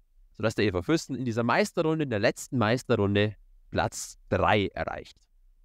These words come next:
Also wieder zwei coole Storys aus der E V Füssen-Geschichte. Eines wahr, eines falsch. Yogi Damus, stell deine grauen Zellen an. Du hast Milliarden davon, das wissen wir jetzt. Was kommt raus? Was denkst du?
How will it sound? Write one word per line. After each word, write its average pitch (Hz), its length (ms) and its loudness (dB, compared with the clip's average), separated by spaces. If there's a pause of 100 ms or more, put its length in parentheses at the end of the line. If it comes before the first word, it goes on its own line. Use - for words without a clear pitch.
(680)
Also 98 280 -2
wieder 95 180 2
zwei 131 320 2
coole 156 260 0
Storys 147 460 0 (520)
aus 110 140 -2
der 110 160 2
E 110 80 2
V 104 160 -2
Füssen-Geschichte. 98 840 -2
Eines 85 360 -2
wahr, 78 280 -2 (580)
eines 92 380 -2
falsch. 180 540 -2 (180)
Yogi 185 420 0
Damus, 214 720 4
stell - 340 -4
deine 113 400 0
grauen 160 340 0
Zellen 175 380 0
an. 160 400 -4 (300)
Du 113 80 -2
hast 117 260 -2
Milliarden 127 500 2
davon, 143 300 0
das 120 140 -2
wissen 127 240 -4
wir 113 80 4
jetzt. - 560 -2
Was 90 480 -4
kommt 131 220 0
raus? 127 280 2
Was 123 160 -4
denkst 139 240 0
du? - 140 -8